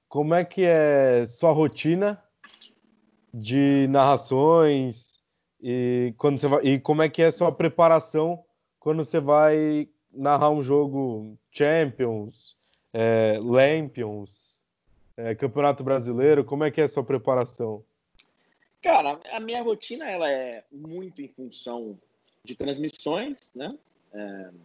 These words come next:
Speaker 2: Então, quando começa uma semana, a gente vê quais os jogos que eu vou narrar. E a partir daí, os dias que eu tiver livre, sem jogo, eu participo de algum programa, faço alguma coisa.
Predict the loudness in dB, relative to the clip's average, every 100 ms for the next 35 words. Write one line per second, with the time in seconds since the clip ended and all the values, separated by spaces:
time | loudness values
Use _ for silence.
0 | _ _ _ -6 -4 -6 -6 -6 -8 -8
1 | -10 -14 _ -2 -2 -2 -2 0 -4 -4
2 | -10 -4 -4 -4 -8 -10 -14 _ _ _
3 | _ -16 -12 -8 -8 -6 -6 -4 -4 -4
4 | -6 -10 -4 -2 -2 -6 -12 -14 -12 -12
5 | -12 -14 -14 -16 _ _ -10 -10 -8 -10
6 | -10 -16 -14 -12 -10 -10 -10 -12 -14 -18
7 | -14 -14 _ -18 -16 -12 -12 -12 -14 -14
8 | -16 -12 -10 -10 -6 -6 -6 -10 -14 _
9 | -6 -4 -6 -6 -16 -14 -10 -10 -10 -16
10 | -8 -8 -6 -8 -8 -8 -8 -8 -12 -14
11 | -16 -14 -14 -12 -10 -6 -6 -8